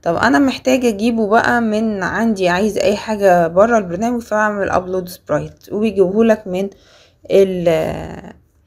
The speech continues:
الجهاز بتاعك اللي انت شغال عليه. تمام؟ طيب، آه، في كمان بقى كده خلصنا ال-، السكراتش يعتبر. ندخل بقى على ال-، البيفوت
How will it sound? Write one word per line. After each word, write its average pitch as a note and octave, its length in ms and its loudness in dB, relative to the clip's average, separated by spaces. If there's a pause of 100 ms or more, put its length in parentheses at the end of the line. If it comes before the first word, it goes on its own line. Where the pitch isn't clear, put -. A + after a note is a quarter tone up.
(240)
الجهاز G3 320 4
بتاعك G3+ 420 0
اللي F#3+ 140 -4
انت G3 160 -6
شغال F3+ 380 -4
عليه. E3+ 300 -6 (680)
تمام؟ G3+ 460 0 (300)
طيب، E3+ 440 -2
آه، E3+ 480 0
في F3+ 280 -6
كمان B3 340 0
بقى A#3+ 220 4
كده A#3+ 200 -4
خلصنا A#3 580 0
ال-، F#3 240 -4 (360)
السكراتش G3 460 -2
يعتبر. A3+ 500 0
ندخل A#3 320 -4
بقى G3 280 0
على A3 180 2
ال-، F3+ 220 -2
البيفوت B3+ 640 0